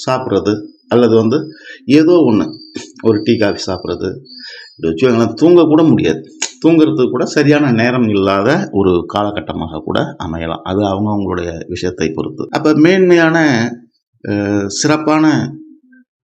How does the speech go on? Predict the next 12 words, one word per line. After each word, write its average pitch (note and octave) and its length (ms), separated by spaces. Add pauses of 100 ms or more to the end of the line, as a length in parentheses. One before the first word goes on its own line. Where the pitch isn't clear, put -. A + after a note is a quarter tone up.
(140)
மாதமாகவே A#2 760
இந்த D#3 200
மாதத்தை A2 420
வந்து F#2+ 200
நம்ம G2 200
எடுத்துக்கலாம். F2+ 520
ரொம்ப C#3 440
அற்புதமான C3 640
மாதமாகவே G2+ 600
இந்த E3 120
மாதத்தை F#2 460
எடுத்துக்கலாம். E2+ 580